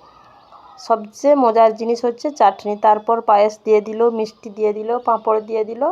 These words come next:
সবার শেষে দিয়ে দিল আইসক্রিম। ওহ, দেখে তো পুরো জিভে জল চলে এলো। শেষে যে হজমলাটা দিয়েছিল মুখশুদ্ধি হিসাবে, সেটা আমার মেয়ের হাতে ছিল, তোমাদেরকে আমার মেয়ে দেখিয়ে দিল।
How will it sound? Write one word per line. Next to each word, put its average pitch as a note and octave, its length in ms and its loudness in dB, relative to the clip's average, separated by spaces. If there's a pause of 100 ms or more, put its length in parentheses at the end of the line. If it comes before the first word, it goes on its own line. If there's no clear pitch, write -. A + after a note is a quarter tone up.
(120)
সবার A3 360 0
শেষে A3 320 -8
দিয়ে A3 240 -4
দিল A#3+ 200 -6 (440)
আইসক্রিম। F#3+ 600 0 (360)
ওহ, C4+ 220 -2 (720)
দেখে F#3 320 -2
তো A#3 140 -2
পুরো C#4 220 0
জিভে A3+ 260 0
জল G#3+ 300 2
চলে G#3 260 -2
এলো। G3 180 0 (140)
শেষে A3+ 420 -2 (260)
যে A#3 140 -2
হজমলাটা A3+ 600 2
দিয়েছিল C4 460 0
মুখশুদ্ধি A3 560 -6
হিসাবে, A#3+ 400 0 (600)
সেটা B3 220 0
আমার A#3 220 2 (280)
মেয়ের A#3 380 2
হাতে A#3 260 2
ছিল, B3+ 240 -6 (360)
তোমাদেরকে G#3 600 -2
আমার G#3+ 220 2
মেয়ে G#3+ 240 -2
দেখিয়ে A#3+ 360 0
দিল। C4 200 -6